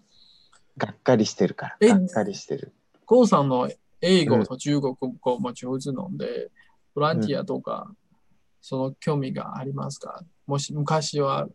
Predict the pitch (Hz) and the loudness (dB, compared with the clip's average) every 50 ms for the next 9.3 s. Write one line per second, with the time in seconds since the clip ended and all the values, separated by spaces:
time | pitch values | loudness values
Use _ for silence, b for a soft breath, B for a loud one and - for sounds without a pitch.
0 | _ _ - - 147 143 - _ - 147 143 - 156 151 143 147 151 143 143 147 | _ _ -6 -2 -2 -2 -2 _ -4 -4 -2 -2 -4 -4 -2 -2 0 0 0 -2
1 | 147 143 - 147 147 - 202 202 170 - - - - _ _ _ - 131 135 139 | -4 -6 -8 -10 -10 -8 -8 -8 -8 -10 -14 -18 -20 _ _ _ -10 -8 -8 -8
2 | 131 - 120 120 156 196 208 208 - 226 240 - - - 143 139 139 139 156 165 | -6 -4 2 6 6 6 6 6 4 2 2 4 6 6 8 8 8 8 8 8
3 | 156 139 117 104 104 107 110 - 107 95 90 90 95 92 - - 101 101 95 - | 8 8 8 6 6 4 4 6 6 8 8 6 6 4 2 0 0 2 2 0
4 | - 87 95 - - - 92 92 95 - - - _ _ _ _ _ _ _ _ | 0 -4 -6 -6 -10 -12 -12 -12 -12 -12 -14 -16 _ _ _ _ _ _ _ _
5 | _ _ _ - 120 120 127 135 135 135 135 135 131 131 131 135 135 131 - - | _ _ _ -8 -4 -2 0 0 2 2 2 2 0 0 0 -2 -4 -6 -8 -8
6 | 139 147 180 180 - - 196 180 175 - _ _ _ _ _ - - 135 120 120 | -8 -10 -10 -12 -14 -14 -12 -12 -14 -14 _ _ _ _ _ -2 0 2 2 2
7 | 110 120 135 143 - - 123 123 135 139 160 160 - 160 151 151 151 151 - - | 4 4 4 4 4 2 2 2 4 4 4 4 4 4 6 6 6 6 4 2
8 | - - - 139 135 139 131 135 135 135 135 131 127 123 123 - - 98 - 90 | -2 0 4 6 6 6 8 6 6 6 6 4 2 0 -2 -4 -8 -8 -8 -8
9 | - - 76 - - | -8 -8 -8 -8 -10